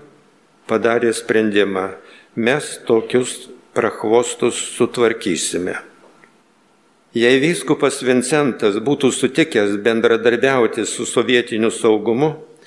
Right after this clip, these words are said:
būtų nematęs tremties. Jis būtų tapęs Kaišiadorių ordinaro įpėdiniu ir vėliau ordinaru. Bet vyskupas Vincentas savo dvasinės laisvės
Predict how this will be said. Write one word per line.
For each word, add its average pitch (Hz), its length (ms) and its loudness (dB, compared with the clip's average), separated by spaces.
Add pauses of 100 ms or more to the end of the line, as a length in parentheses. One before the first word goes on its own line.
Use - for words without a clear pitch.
(500)
būtų 135 420 0
nematęs 120 640 0
tremties. 107 960 -2 (500)
Jis 117 160 2
būtų 127 400 2
tapęs 120 560 -2
Kaišiadorių 110 640 2
ordinaro 107 720 2
įpėdiniu 139 720 2 (360)
ir 113 200 4
vėliau 107 400 2
ordinaru. 101 680 0 (880)
Bet 101 280 0
vyskupas 147 720 0
Vincentas 123 920 0
savo 113 260 4
dvasinės 110 800 0
laisvės 135 920 0